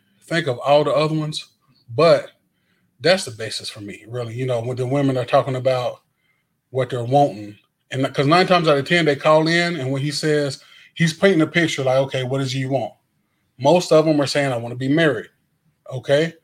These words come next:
"What, do you want any kids, or do you have any kids now?" And the most time they may have a kid or two or, or three already. And they're saying, "Well, I'll have another one if the man wants it." Sometimes there's tension there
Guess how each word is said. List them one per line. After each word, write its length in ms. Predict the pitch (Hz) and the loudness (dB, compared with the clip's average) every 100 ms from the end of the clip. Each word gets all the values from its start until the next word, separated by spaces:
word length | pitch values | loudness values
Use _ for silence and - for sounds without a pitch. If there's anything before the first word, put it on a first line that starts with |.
| _ _ _ _ _ _ _ _ _ _ _ _ | _ _ _ _ _ _ _ _ _ _ _ _
"What, 340 | 113 143 135 | -4 -2 -2
do 60 | 127 | -4
you 80 | 135 | 0
want 180 | 143 139 | 2 2
any 140 | 135 | 0
kids, 420 | - 147 131 113 | 2 2 2 -2
or 60 | 127 | -6
do 80 | 123 | 0
you 60 | |
have 120 | 135 131 | 2 2
any 60 | |
kids 260 | 127 139 131 | 0 -2 0
now?" 360 | 147 156 165 165 | 2 4 4 4
And 100 | 131 | 0
the 40 | |
most 280 | 135 147 - | 0 0 -2
time 260 | 151 147 | -2 0
they 140 | 135 131 | -2 -2
may 200 | 127 151 | 0 4
have 220 | 151 160 | 4 4
a 40 | |
kid 300 | 147 160 160 | 0 0 2
or 140 | 156 165 | 4 2
two 220 | 170 170 | 0 2
or, 220 | 151 156 | 4 2
or 200 | 143 156 | 2 0
three 220 | 170 175 170 | 0 0 2
already. 520 | 175 165 143 143 156 _ _ _ _ | 4 4 2 -2 -12 _ _ _ _
And 140 | 135 139 | -2 2
they're 120 | 139 | 2
saying, 400 | - 151 151 139 | 2 2 4 4
"Well, 340 | 143 139 139 - | 6 6 6 4
I'll 180 | 135 | 2
have 260 | 131 147 143 | 4 4 4
another 280 | 135 139 139 | 4 4 2
one 140 | 135 | 0
if 80 | 131 | -4
the 80 | 131 | -4
man 320 | 127 135 120 | -4 -2 -4
wants 240 | 117 110 | -8 -12
it." 120 | - - _ _ _ _ - | -18 -20 _ _ _ _ -8
Sometimes 560 | - 156 165 175 175 | 0 2 4 4 4
there's 160 | 170 170 | 2 0
tension 360 | - 196 202 208 | 2 2 2 2
there 360 | 185 185 196 | 2 2 -4